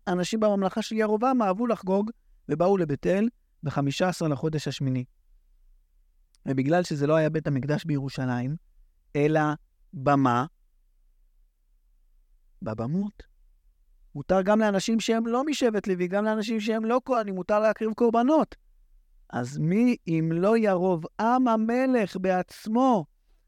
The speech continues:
עלה על המזבח, עלה על הבמה בבית אל,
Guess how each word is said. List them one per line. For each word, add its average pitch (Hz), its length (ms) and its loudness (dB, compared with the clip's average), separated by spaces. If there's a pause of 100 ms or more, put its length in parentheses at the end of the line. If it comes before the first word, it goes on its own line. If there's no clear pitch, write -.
(160)
עלה 165 520 2
על 220 120 0
המזבח, 214 800 0 (560)
עלה 196 340 2
על 226 120 2
הבמה 190 560 2
בבית 180 380 -2
אל, 240 300 2